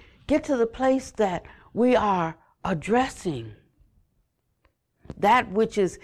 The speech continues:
in the mind that has been put together and been decided, this is what this is. And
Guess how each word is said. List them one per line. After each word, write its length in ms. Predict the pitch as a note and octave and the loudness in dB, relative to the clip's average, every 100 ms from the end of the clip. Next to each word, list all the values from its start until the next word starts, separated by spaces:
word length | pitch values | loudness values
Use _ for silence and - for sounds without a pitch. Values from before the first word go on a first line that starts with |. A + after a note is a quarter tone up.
| - - | -14 -2
in 340 | B3+ B3+ A3 | 2 2 2
the 100 | F#3+ | 0
mind 800 | F3+ F#3+ A#3 B3 G#3+ C3+ A2+ A2 _ _ _ - - | 0 0 0 -2 -4 -8 -10 -14 _ _ _ -12 -2
that 140 | G#3+ | 0
has 120 | G3+ | 0
been 180 | F3+ F#3 - - - | -2 -6 -6 -20 -12
put 260 | - D#4+ - | -4 -4 -2
together 760 | A3+ E3+ A3+ A#3+ E3+ C3 A#2+ _ _ _ _ _ _ _ _ _ _ _ _ _ _ _ _ _ - _ _ _ _ _ _ _ _ - | -4 -2 0 0 -2 -8 -16 _ _ _ _ _ _ _ _ _ _ _ _ _ _ _ _ _ -20 _ _ _ _ _ _ _ _ 0
and 260 | F#3+ F#3 | 2 2
been 320 | F#3+ A3+ G#3+ F3 | 2 2 0 -2
decided, 680 | G3 - A3 A3+ G3+ F3+ - - | -6 -2 0 0 0 -4 -8 -18
this 340 | D#3 A#3 B3 - | 0 0 0 -2
is 140 | F#3 | -6
what 320 | F#3 G3 A#2+ - _ | -2 -2 -2 -10 _
this 380 | D3+ F#3+ B3 B3 | -4 0 0 0
is. 420 | E3+ A#3+ G3 - - - _ | -6 -2 -2 -4 -14 -20 _
And 480 | A3 A#3+ A#3+ A3 | 2 4 4 2